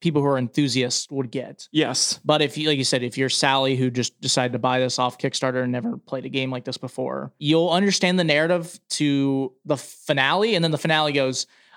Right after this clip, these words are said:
Speaker 1: "I'm gonna introduce a person you've never heard of," <laughs> eh, or a, a niche joke, which,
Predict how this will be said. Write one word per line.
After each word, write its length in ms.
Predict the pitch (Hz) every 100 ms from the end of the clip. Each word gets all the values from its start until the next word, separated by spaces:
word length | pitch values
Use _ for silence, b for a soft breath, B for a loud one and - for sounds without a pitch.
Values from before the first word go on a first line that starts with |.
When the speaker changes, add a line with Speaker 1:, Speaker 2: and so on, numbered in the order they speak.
| -
Speaker 1:
"I'm 100 | 180
gonna 120 | 208
introduce 380 | 202 185 180 170
a 20 | - _
person 320 | 190 175 175
you've 280 | 160 165 131
never 260 | 143 170 165
heard 200 | 151 139
of," 340 | 123 123 - -
<laughs> 60 | -
eh, 80 | 175
or 300 | 165 175 160
a, 100 | 160
a 80 | 180
niche 360 | 165 170 156 - 170
joke, 380 | 151 139 123 -
which, 240 | 180 180